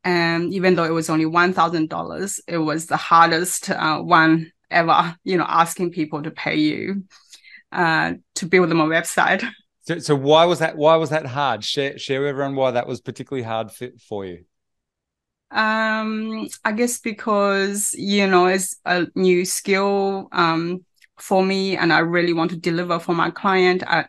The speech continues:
Speaker 1: I've never done this before. I'm a total beginner. So, um, yeah, so going through the first,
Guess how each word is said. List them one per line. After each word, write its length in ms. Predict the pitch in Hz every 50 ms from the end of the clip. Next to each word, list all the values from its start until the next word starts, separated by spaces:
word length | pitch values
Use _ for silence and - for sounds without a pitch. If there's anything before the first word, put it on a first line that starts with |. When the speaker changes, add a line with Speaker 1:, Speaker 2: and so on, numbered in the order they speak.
| -
Speaker 1:
I've 180 | - 175 165 -
never 240 | 170 175 180 170 175
done 280 | 170 165 156 156 165
this 180 | 175 180 185 -
before. 280 | - 190 185 - 185 165
I'm 140 | 160 160
a 40 | 160
total 300 | 160 - 180 170 170 175
beginner. 560 | 165 165 170 160 - 165 151 156 156 196 277 320 - - - - - - - - -
So, 480 | - - - 202 185 175 170 165 165
um, 720 | 160 - 160 165 170 165 165 165 165 165 165 165 - - - - - _
yeah, 380 | - 180 185 180 170 156 156 165
so 220 | 165 - 175 165 160
going 380 | 165 - - 190 180 180 185
through 180 | 180 - 190 170
the 80 | 165 170
first, 600 | 170 - - 180 165 160 170 175 - - - -